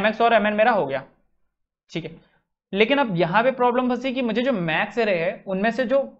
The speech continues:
overall मैक्सिमम आंसर है वो मेरा आंसर हो जाएगा, but यहाँ पे मैक्स वैल्यू तो हर बार चेंज हो रही है। तो एक काम करते हैं, एक आंसर नाम की वेरिएबल, आंसर नाम का वेरिएबल बना लेते हैं जिसमें स्टार्टिंग में फर्स्ट एलिमेंट रख लेते हैं, और जब भी मेरा कोई भी मैक्सिमम आंसर आएगा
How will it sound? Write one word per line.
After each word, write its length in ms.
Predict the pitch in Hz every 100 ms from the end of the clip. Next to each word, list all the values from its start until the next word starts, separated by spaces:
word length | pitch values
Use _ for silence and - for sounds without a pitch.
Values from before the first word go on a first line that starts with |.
| -
overall 360 | 180 240 254
मैक्सिमम 440 | 196 170 - 220 240
आंसर 340 | 196 180 190
है 60 | 202
वो 140 | 196
मेरा 180 | 165 170
आंसर 280 | 185 185 220
हो 60 | 214
जाएगा, 380 | 208 190 233 - _ _ _ -
but 180 | 196
यहाँ 300 | 202 180 190
पे 100 | 226
मैक्स 320 | 214 190 202 220
वैल्यू 200 | 226 220
तो 80 |
हर 140 | 202 196
बार 140 | 214
चेंज 280 | 214 185 151
हो 80 | 135
रही 120 | 131
है। 120 | 127 165 _ _ _
तो 40 | 196
एक 120 | 190
काम 220 | 196 214
करते 220 | 214 220
हैं, 80 | 240
एक 120 | 214 214
आंसर 320 | 165 170 208
नाम 220 | 208 208
की 100 | 220
वेरिएबल, 460 | 185 170 175 214 220 -
आंसर 240 | 165 165 196
नाम 120 | 196
का 80 | 208
वेरिएबल 340 | 175 175 202
बना 200 | 185 175
लेते 200 | 185 226
हैं 60 | 233
जिसमें 200 | 202 202
स्टार्टिंग 480 | - 165 156 160 165
में 240 | 208 170 - _ _ _ _ _ _ _ - _ _
फर्स्ट 220 | 185 202 220
एलिमेंट 280 | 214 220 220
रख 140 | 214
लेते 240 | 214 208
हैं, 260 | 247 - - 214
और 160 | 214
जब 160 | 185 196
भी 100 | 240
मेरा 200 | 254 262
कोई 180 | 262 247
भी 80 | 269
मैक्सिमम 460 | 202 185 226 240
आंसर 300 | 220 208 226
आएगा 260 | 208 196